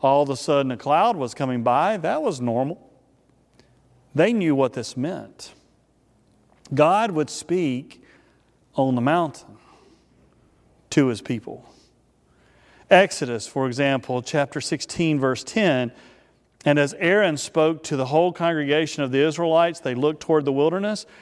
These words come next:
and the glory of God appeared in a cloud."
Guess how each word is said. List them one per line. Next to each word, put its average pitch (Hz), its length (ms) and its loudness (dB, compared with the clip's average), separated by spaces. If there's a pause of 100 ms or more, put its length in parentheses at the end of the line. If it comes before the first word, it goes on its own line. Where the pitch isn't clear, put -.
(300)
and 131 160 2
the 127 80 0
glory 156 420 4
of 214 140 -2
God 147 580 2
appeared 190 720 -2 (100)
in 160 120 -6
a 170 80 -8
cloud." 110 640 -2